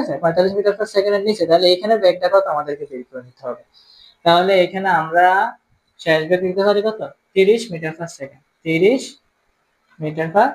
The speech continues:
second। আর এখানে আমাদের সময় এতটুকু পর্যন্ত তিরিশ meter per second বেগ পর্যন্ত সময় কত ছিল? বিশ সেকেন্ড ছিল। তো টি ইকুয়াল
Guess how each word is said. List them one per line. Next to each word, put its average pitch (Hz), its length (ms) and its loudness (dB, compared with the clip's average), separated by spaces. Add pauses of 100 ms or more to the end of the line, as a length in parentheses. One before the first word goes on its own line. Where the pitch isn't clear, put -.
(220)
second। 127 300 -10 (480)
আর 143 280 4 (180)
এখানে 208 240 -4 (100)
আমাদের 185 240 0 (120)
সময় 156 340 -4 (140)
এতটুকু 180 360 -6
পর্যন্ত 196 280 2 (160)
তিরিশ 185 260 -6
meter 185 220 -4
per 214 180 -4
second 180 320 -4
বেগ 175 140 2 (120)
পর্যন্ত 185 340 -4 (180)
সময় 165 300 -4
কত 208 180 -2
ছিল? 185 120 -10 (840)
বিশ 196 140 2 (100)
সেকেন্ড 156 280 -2
ছিল। 131 100 -12 (540)
তো 160 60 -14 (120)
টি 202 100 6 (120)
ইকুয়াল 208 300 2